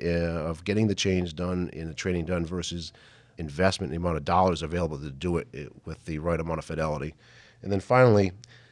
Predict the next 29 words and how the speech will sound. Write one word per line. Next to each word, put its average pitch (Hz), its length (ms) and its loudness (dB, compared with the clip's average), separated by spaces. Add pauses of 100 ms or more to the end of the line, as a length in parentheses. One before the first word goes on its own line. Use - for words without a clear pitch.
(140)
just 110 320 0
what 95 260 -6
methods 98 500 0
do 95 120 -10
we 87 100 -4
do 90 160 -6
to 82 80 -6
deliver 78 340 -6
training? 78 400 -6
There's 98 140 -4
so - 260 -2
many 95 180 0
methods 82 420 -6
today. 76 360 -6
As 80 240 -10
we, 82 180 -12 (140)
we 78 120 -8
know, 85 120 -4
we're 101 160 2
in 135 60 2
a - 60 -2
podcast 85 580 0
right 76 160 -2
now, 87 140 0
and 95 100 -2
this 104 140 -4
is 90 120 -4
one 71 220 -6
method. 73 340 -4